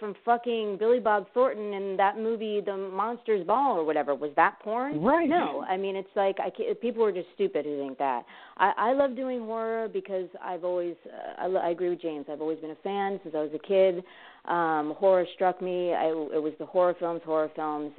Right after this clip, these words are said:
Speaker 1: and it's just the most popular genre next to comedy. I mean, there's always gonna be an audience for it. They're loyal. They're collectors. It's,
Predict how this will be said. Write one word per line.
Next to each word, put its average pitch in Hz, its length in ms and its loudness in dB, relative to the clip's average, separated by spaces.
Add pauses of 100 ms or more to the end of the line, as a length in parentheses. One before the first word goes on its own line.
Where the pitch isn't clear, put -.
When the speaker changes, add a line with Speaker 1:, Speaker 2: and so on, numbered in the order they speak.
Speaker 1:
and 151 360 -6 (500)
it's 170 160 0
just 208 180 0
the 180 60 -4
most 175 240 0
popular 190 580 2
genre 170 420 0
next 160 280 -4
to 156 80 -6
comedy. 160 720 0 (100)
I 165 100 -2
mean, 156 360 0 (480)
there's 175 160 4 (100)
always 190 260 6
gonna 190 140 -2
be 175 120 0
an 175 80 -2
audience 165 400 0 (100)
for 165 240 4
it. 156 260 4
They're 170 160 2
loyal. 170 640 4
They're 170 140 0
collectors. 165 800 0 (140)
It's, 175 140 0